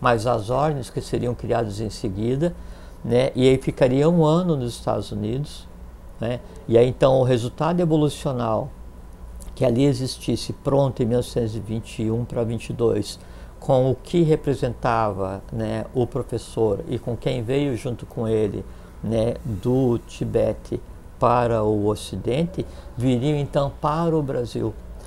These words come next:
Daí, em mil novecentos e vinte e dois, então, que seria criado no Brasil uma,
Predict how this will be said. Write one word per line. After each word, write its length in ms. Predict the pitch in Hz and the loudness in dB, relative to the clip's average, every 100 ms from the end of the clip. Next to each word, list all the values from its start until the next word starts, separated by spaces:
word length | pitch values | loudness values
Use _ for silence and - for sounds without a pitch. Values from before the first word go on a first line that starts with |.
| - - | -12 4
Daí, 240 | 123 139 - | 6 6 4
em 260 | 156 202 | 2 4
mil 80 | 175 | 2
novecentos 340 | 151 - 139 131 | 2 2 0 0
e 40 | |
vinte 240 | 131 120 | -2 -2
e 20 | 127 | 0
dois, 340 | 131 156 139 | 4 4 2
então, 640 | 143 - - 143 160 214 - - - - | 0 -2 2 4 4 2 -4 -14 -18 -4
que 100 | 156 | 0
seria 380 | - 151 139 151 | 2 2 4 4
criado 760 | - 160 135 139 175 180 156 | 4 0 0 0 -2 -2 -2
no 80 | 143 | -2
Brasil 640 | 131 123 117 104 117 135 202 - - - - - - - - - - | -2 0 0 0 0 0 -2 -10 -16 -16 -18 -18 -18 -18 -18 -12 0
uma, 380 | 131 143 139 | 2 4 2